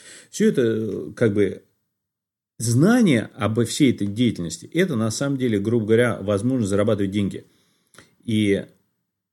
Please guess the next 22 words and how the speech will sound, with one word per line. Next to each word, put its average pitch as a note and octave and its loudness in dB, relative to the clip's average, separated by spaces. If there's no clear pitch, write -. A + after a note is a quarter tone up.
доступ E3 4
к - -4
этим A2 0
знаниям, C3+ 0
он C3+ 0
на C3 -2
самом B2 -4
деле, G2+ 0
как G#2 -2
бы G2 -4
человек, - -2
когда G2+ -2
будет G2+ -4
делиться, D#3 0
он G#2 -6
будет C3+ 0
понимать, B2 -2
ну, G2+ -6
кто-то D3 -2
с - -10
этого A2 -2
зарабатывает. C#3 -2